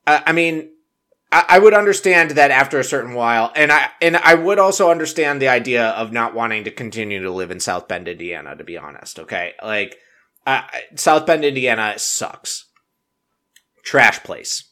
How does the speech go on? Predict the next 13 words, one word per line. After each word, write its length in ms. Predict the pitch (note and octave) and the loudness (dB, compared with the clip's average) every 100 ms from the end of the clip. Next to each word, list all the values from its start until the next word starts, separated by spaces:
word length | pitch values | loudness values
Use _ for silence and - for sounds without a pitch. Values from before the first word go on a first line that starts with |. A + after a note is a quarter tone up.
| _ | _
Trash. 480 | - A2 D#2 - - _ _ - | -12 -10 -8 -12 -20 _ _ -8
I, 140 | G#2+ | -6
I 180 | G#2+ G#2+ | -6 -6
will 120 | G2 | -8
say 240 | - F2 | -12 -14
it, 100 | D2 - | -16 -14
all 60 | F2 | -8
right? 240 | G2 G#2+ - - | -6 -6 -10 -8
Terrible. 480 | B2+ G2+ E2 - _ _ _ _ _ _ | -4 -4 -6 -12 _ _ _ _ _ _
Um, 640 | A#2+ A#2+ A2+ G#2+ F#2+ F#2+ _ _ _ _ _ | -2 0 0 -4 -8 -12 _ _ _ _ _
no 200 | B2 C#3+ | -4 0
one 220 | D#3 D3+ | 0 0
likes 540 | C#3 A#2+ A2+ - - | 0 0 0 -6 -6